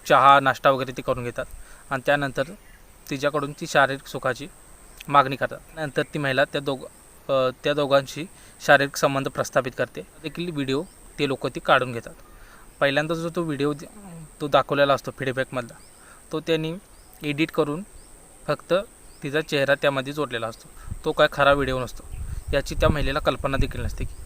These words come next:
तो व्हिडिओ फेक होता म्हणून. आणि त्या व्हि-, फेक व्हिडिओच्या नादात ती शारीरिक संबंध बनवतानाचा व्हिडिओ आता त्यांच्या मोबाईलमध्ये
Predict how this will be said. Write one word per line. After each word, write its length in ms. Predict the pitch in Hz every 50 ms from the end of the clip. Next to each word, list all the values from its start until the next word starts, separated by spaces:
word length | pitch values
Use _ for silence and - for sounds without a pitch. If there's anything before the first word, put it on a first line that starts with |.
| - - -
तो 80 | - 143
व्हिडिओ 260 | 139 135 127 135 139
फेक 260 | - - 143 139 123
होता 240 | - 127 117 127 123
म्हणून. 260 | 120 117 143 - - - - - - - - - - - - -
आणि 260 | 139 131 139 147 175 220 - - - - - - - - - - - -
त्या 80 | 143 139
व्हि-, 260 | 131 131 139 147 156 - -
फेक 160 | - 156 151
व्हिडिओच्या 340 | - 165 151 147 143 139 151
नादात 280 | 139 135 131 123 131 123 - -
ती 100 | - 165
शारीरिक 500 | 226 - - - - 135 143 139 156 -
संबंध 280 | - 156 143 139 139 143
बनवतानाचा 640 | 131 139 135 131 131 127 139 127 127 123 - -
व्हिडिओ 280 | 127 127 127 127 131 139 - - - - - - - - - - -
आता 120 | 135 -
त्यांच्या 320 | 151 - 160 139 127 - 151
मोबाईलमध्ये 600 | 147 143 131 127 135 131 127 127 123 139 165